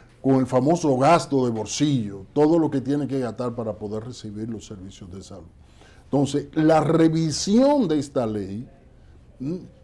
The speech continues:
y todos los entuertos que conlleva la, la, el, el pasar al plan que se había dado inicialmente, que son todos los servicios que se iba a cubrir, más los servicios que se agregan,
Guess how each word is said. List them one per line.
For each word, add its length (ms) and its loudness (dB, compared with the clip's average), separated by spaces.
y 120 0
todos 400 4
los 220 4
entuertos 760 4
que 160 -2
conlleva 640 0
la, 420 2
la, 800 2
el, 280 0
el 160 0
pasar 560 4
al 200 0
plan 600 0
que 120 2
se 180 2
había 300 6
dado 460 6
inicialmente, 880 4
que 100 -2
son 320 0
todos 400 4
los 220 -2
servicios 480 -2
que 120 -4
se 140 -6
iba 140 0
a 40 0
cubrir, 460 0
más 320 4
los 260 2
servicios 420 -2
que 120 0
se 120 -4
agregan, 480 -2